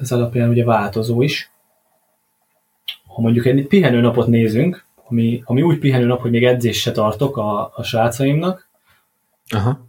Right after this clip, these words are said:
Speaker 1: azért ez egy ritka kombináció, akkor felkelek, jobb esetben ébresztő nélkül, hogy a cirkadián ritmusom az megfelelő legyen, és így igyekszem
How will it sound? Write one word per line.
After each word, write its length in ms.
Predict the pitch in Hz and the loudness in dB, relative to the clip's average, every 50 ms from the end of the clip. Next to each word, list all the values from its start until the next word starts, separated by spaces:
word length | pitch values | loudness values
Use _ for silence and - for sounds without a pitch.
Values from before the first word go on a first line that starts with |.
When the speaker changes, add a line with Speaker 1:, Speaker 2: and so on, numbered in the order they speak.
| _ _ | _ _
Speaker 1:
azért 260 | - 120 113 117 113 113 | -12 -10 -6 -6 -4 -4
ez 60 | 113 110 | -4 -2
egy 140 | 113 117 120 | -2 0 2
ritka 520 | 120 120 117 - - 127 147 151 156 - _ _ _ _ - | 2 0 0 0 0 0 0 0 -2 -6 _ _ _ _ -6
kombináció, 840 | 120 120 120 123 127 131 139 143 139 - 170 170 170 175 175 160 _ _ _ _ _ _ _ _ _ _ _ _ _ _ _ _ _ _ _ - - | -4 -2 0 0 0 0 -2 -4 -4 -6 -6 -6 -6 -6 -8 -12 _ _ _ _ _ _ _ _ _ _ _ _ _ _ _ _ _ _ _ -16 -12
akkor 260 | - 90 - 120 104 | -12 -10 -8 -8 -8
felkelek, 760 | - - 143 156 160 151 151 139 120 117 113 113 - - - _ _ _ _ _ _ _ _ _ _ _ | -6 -2 0 0 0 0 0 2 2 2 0 -2 -4 -14 -20 _ _ _ _ _ _ _ _ _ _ _
jobb 200 | - 120 110 110 | -8 -8 -6 -6
esetben 440 | 117 - - 127 113 113 117 113 117 | -6 -4 -2 -2 -2 0 0 0 0
ébresztő 420 | 117 113 113 117 107 - - 120 117 | 0 0 -2 -2 -4 -4 -2 -2 0
nélkül, 520 | 113 113 117 113 113 139 147 160 156 - _ _ _ _ _ _ _ _ _ _ _ _ _ _ _ _ _ _ _ _ _ _ _ _ _ _ _ _ _ _ _ _ _ _ _ _ _ _ | 0 0 0 0 2 2 2 0 0 -6 _ _ _ _ _ _ _ _ _ _ _ _ _ _ _ _ _ _ _ _ _ _ _ _ _ _ _ _ _ _ _ _ _ _ _ _ _ _
hogy 160 | - 120 117 | -8 -6 -6
a 40 | 113 | -4
cirkadián 540 | - - 120 117 - 120 113 117 113 110 113 | -2 -2 -2 0 0 0 2 2 2 2 2
ritmusom 420 | 113 113 - 120 - - 117 117 | 0 0 -2 -4 -4 -2 -2 0
az 320 | 113 113 110 - - - _ _ _ _ _ _ _ | 0 0 -2 -4 -8 -12 _ _ _ _ _ _ _
megfelelő 520 | - 120 117 - - 123 117 117 113 113 | -8 -8 -8 -6 -2 0 2 2 2 2
legyen, 520 | 113 113 113 120 131 143 151 151 147 - - _ _ _ _ _ _ _ _ _ _ _ _ _ - | 2 2 2 2 2 2 2 0 -2 -6 -10 _ _ _ _ _ _ _ _ _ _ _ _ _ -12
és 360 | - 131 120 117 - - - - | -6 -6 -6 -4 -6 -6 -4 -4
így 200 | 127 120 - 139 | -4 -2 0 0
igyekszem 640 | 139 127 120 110 - - - 117 113 107 - - | 2 2 2 0 0 -2 -2 -2 -2 -2 -4 -10